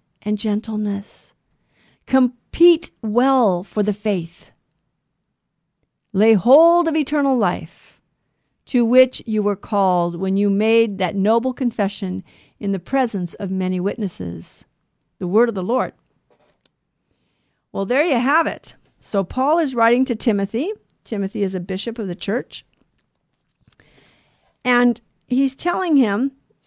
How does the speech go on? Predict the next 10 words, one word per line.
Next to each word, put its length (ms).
you 80
know, 100
we, 220
instructions. 720
What, 200
what 500
is 100
he 120
talking 420
about? 300